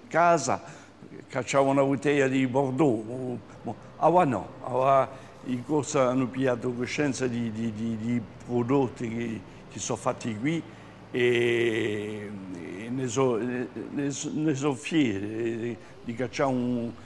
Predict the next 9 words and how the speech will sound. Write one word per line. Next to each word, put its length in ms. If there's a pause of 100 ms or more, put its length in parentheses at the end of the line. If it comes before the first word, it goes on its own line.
(160)
una 260
buona, 840
una 520
buona 380
bottiglia 560
di, 240
di 140
vino 280 (120)
corso, 600